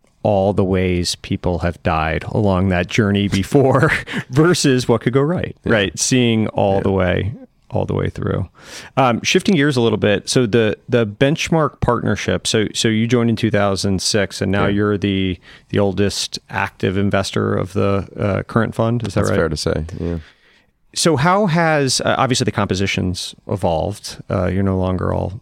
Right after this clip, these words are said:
Speaker 1: tall white men. Uh,
Speaker 2: Mm-hmm.
Speaker 1: and the, but the, the ethos and all of those things seem to have stayed, uh, consistent in terms of, like, what you guys
Speaker 2: Yeah.
Speaker 1: want to be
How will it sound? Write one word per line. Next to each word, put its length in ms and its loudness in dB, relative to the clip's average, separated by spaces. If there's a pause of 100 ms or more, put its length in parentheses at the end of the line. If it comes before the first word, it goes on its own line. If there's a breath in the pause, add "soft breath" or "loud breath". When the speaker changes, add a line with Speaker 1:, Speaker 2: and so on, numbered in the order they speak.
(100)
Speaker 1:
tall 220 -4
white 200 -4
men. 320 -4 (120)
Uh, 460 -2
Speaker 2:
Mm-hmm. 140 -6
Speaker 1:
and 840 -2
the, 760 -4
but 100 2
the, 240 2
the 300 0
ethos 680 0
and 160 -2
all 160 0
of 120 -6
those 280 -2
things 280 -2
seem 240 0
to 60 2
have 200 0
stayed, 560 0 (360 loud breath)
uh, 580 0 (520)
consistent 640 0
in 100 0
terms 300 -2
of, 200 -4
like, 220 -4
what 180 -4
you 120 -8
guys 560 -4 (400 soft breath)
Speaker 2:
Yeah. 80 -10
Speaker 1:
want 380 -4
to 80 -2
be 360 -4